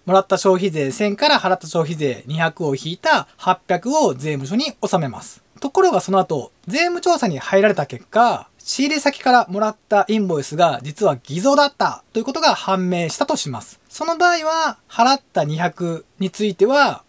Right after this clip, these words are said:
この消費税は認められないってことになりますので、結局、もらった消費税の千からゼロを引いて、千、千を納めなきゃいけない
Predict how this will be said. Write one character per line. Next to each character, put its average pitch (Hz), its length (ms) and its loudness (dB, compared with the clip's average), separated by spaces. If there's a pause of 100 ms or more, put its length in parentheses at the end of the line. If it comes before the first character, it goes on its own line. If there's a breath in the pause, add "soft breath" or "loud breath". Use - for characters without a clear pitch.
こ 185 120 -2
の 185 100 0
消 196 200 6
費 190 120 -2
税 151 160 -4
は 117 120 -8
認 196 260 0
め 359 100 2
ら 349 100 2
れ 339 100 2
な 320 120 0
い 320 60 -2
っ 320 40 -12
て - 220 -6
こ 196 80 -6
と 175 80 -2
に 160 40 -2
な 151 60 -2
り 143 80 -2
ま 151 140 -2
す - 80 -12
の 120 100 -12
で、 135 460 -6
結 233 160 -8
局、 269 420 -4 (140)
も 196 80 4
ら 214 80 4
っ 214 60 -4
た 208 120 0
消 202 200 2
費 190 140 -2
税 143 200 -2
の 120 100 -8
千 165 380 0 (100)
か 269 140 0
ら 269 240 0 (160)
ゼ 185 180 4
ロ 175 120 2
を 117 80 -8
引 135 180 -8
い 131 60 -8
て、 190 300 2 (120)
千、 226 420 -2 (140)
千 349 320 -2
を 311 140 0
納 - 240 2
め 202 120 0
な 165 60 -4
き 143 100 -6
ゃ - 20 -6
い 127 40 -8
け 131 100 -8
な 127 80 -8
い 120 120 -14